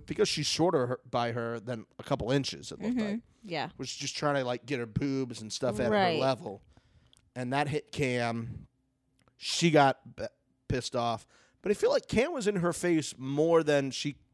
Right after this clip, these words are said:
Speaker 1: said Melissa was in her face.
Speaker 2: Yeah, I don't understand why it happened. It was very weird.
Speaker 1: That's what I wrote down. I go, "How does it, how did this happen?"
Speaker 2: Yeah, I think maybe it was just, uh, maybe Cam has, was annoyed by her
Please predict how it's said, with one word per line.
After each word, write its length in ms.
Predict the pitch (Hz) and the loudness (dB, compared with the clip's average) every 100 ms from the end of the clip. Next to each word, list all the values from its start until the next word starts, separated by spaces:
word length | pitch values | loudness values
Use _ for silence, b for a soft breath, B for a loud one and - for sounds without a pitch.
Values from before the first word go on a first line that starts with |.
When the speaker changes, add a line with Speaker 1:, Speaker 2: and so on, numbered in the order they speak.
| _ | _
Speaker 1:
said 320 | - - 143 | -8 0 0
Melissa 380 | 120 113 170 139 | 0 0 2 2
was 160 | 110 98 | -4 -8
in 100 | 98 | -10
her 120 | 78 | -12
face. 480 | - 69 85 - - | -12 -12 -12 -16 -4
Speaker 2:
Yeah, 300 | - 466 277 - | 0 4 2 2
I 120 | 330 | 4
don't 240 | 453 587 508 | 4 2 0
understand 760 | 453 392 - 339 330 285 185 | 2 2 0 0 0 0 0
why 240 | 190 208 247 | 0 2 2
it 140 | 220 | 2
happened. 560 | - 202 208 95 - - - | 0 -2 0 -2 -6 -8 0
It 60 | |
was 160 | 226 247 | 0 2
very 240 | 302 349 | 4 4
weird. 460 | 247 240 262 147 - | 4 4 6 4 6
Speaker 1:
That's 200 | 208 - | 4 6
what 120 | 240 | 6
I 100 | 233 | 10
wrote 260 | 208 196 185 | 12 12 10
down. 220 | 202 196 | 6 6
I 100 | 170 | 8
go, 200 | 160 135 | 8 6
"How 340 | - - 190 226 | 4 8 12 12
does 240 | 185 190 | 10 0
it, 80 | 190 | 0
how 200 | - 185 208 | 8 12 12
did 120 | 190 | 10
this 140 | 196 | 6
happen?" 480 | 196 196 - - - - _ _ _ _ - | 6 4 2 -4 -10 -18 _ _ _ _ 0
Speaker 2:
Yeah, 340 | 226 294 151 - | 6 6 4 0
I 120 | - 240 | 0 2
think 220 | 302 269 | 2 4
maybe 320 | 233 226 220 | 8 8 10
it 20 | |
was 120 | 214 208 | 8 8
just, 260 | 202 - - | 0 -2 -14
uh, 180 | - - - | -10 -8 -4
maybe 400 | 196 196 202 196 | 2 4 4 2
Cam 360 | - 196 190 | 0 0 2
has, 220 | 196 170 | 2 -2
was 340 | - 185 185 185 | -4 -2 -2 -2
annoyed 460 | - 190 175 180 185 | 0 4 6 4 4
by 220 | 185 185 | 4 4
her 460 | 196 185 175 170 | 2 2 2 0